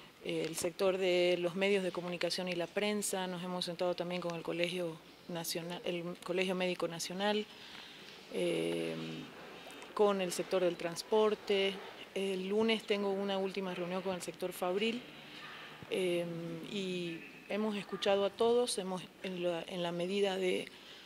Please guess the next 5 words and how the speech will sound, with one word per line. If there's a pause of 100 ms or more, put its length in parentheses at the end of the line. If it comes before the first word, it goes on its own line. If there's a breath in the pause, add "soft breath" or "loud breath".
(300 loud breath)
<clears throat>
lo
posible
hemos
ido